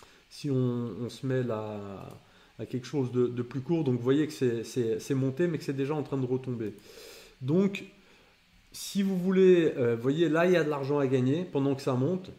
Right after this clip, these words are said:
Donc, si vous voulez parier à court terme sur une tendance,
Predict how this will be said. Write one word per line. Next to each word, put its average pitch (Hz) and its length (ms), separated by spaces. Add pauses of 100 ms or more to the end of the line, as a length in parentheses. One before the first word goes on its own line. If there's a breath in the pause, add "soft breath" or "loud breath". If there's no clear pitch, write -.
(680)
Donc, 131 180
si - 160
vous 170 100
voulez 180 160
parier 160 420
à 135 80
court 156 220
terme 151 240
sur 135 180
une 131 80
tendance, 151 500